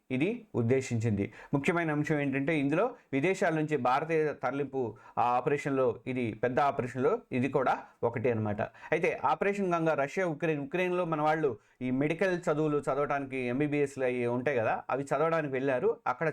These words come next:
చాలామంది చిక్కుకుపోతే వాళ్ళని రక్షించడానికి అని చెప్పేసి భారత ప్రభుత్వం రెండు వేల ఇరవై రెండులో ఆపరేషన్ గంగా అనే పథకాన్ని, ఇంకా స్కి-, దీని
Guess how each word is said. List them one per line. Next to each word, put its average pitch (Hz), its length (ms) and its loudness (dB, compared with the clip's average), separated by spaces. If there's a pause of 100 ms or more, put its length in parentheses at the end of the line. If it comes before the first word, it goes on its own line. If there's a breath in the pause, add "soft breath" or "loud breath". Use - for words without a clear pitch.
చాలామంది 147 340 -2
చిక్కుకుపోతే 123 720 -2 (220 loud breath)
వాళ్ళని 123 220 0
రక్షించడానికి 131 600 0
అని 117 120 0
చెప్పేసి 120 320 0
భారత 113 400 0
ప్రభుత్వం 113 460 -4 (200 loud breath)
రెండు 135 200 2
వేల 160 160 4
ఇరవై 131 300 2
రెండులో 123 480 0 (160 loud breath)
ఆపరేషన్ 139 580 0
గంగా 127 240 0
అనే 127 160 -2
పథకాన్ని, 117 500 -4
ఇంకా 104 600 0
స్కి-, 117 360 0
దీని 208 360 0